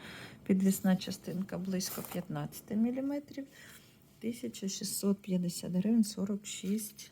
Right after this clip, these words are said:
доларів вартість. Такий замочок, повністю у радіюванні. Ну, на маленьке вушко вони такі тендітні, вони можуть бути як подаруночок, вони переливаються, такі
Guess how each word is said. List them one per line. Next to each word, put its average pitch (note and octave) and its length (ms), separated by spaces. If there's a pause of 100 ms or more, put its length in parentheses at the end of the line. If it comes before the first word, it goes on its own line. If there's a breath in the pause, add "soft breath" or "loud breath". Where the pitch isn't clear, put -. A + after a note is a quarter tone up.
доларів F#3+ 640 (160)
вартість. - 600
Такий - 400
замочок, F3 1080 (1600 soft breath)
повністю A3 640 (140)
у G3 140
радіюванні. F3+ 1200 (760 loud breath)
Ну, A#3 240
на G#3 200
маленьке F3 600
вушко D#3+ 420
вони D#3+ 160
такі - 300
тендітні, F3+ 640
вони E3 240
можуть D3+ 360
бути - 260
як - 140
подаруночок, A#3 840 (100)
вони D#3+ 220
переливаються, F#3 1120
такі G3 280